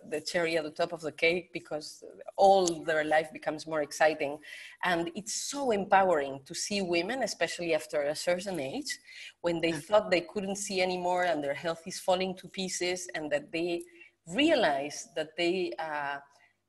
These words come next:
Speaker 1: that they can do something that they thought it was impossible.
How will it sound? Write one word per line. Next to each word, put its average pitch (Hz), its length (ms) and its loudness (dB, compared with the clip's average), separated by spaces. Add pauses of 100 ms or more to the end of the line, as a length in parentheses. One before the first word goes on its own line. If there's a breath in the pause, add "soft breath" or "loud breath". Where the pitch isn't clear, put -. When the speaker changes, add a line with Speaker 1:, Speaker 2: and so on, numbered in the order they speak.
(140)
Speaker 1:
that 156 300 -6
they 269 240 2 (140)
can 220 280 -2
do 220 200 -4
something 208 560 -4
that 170 160 0
they 165 120 -2
thought 214 300 -6
it 170 120 -6
was 180 240 -2
impossible. - 760 -6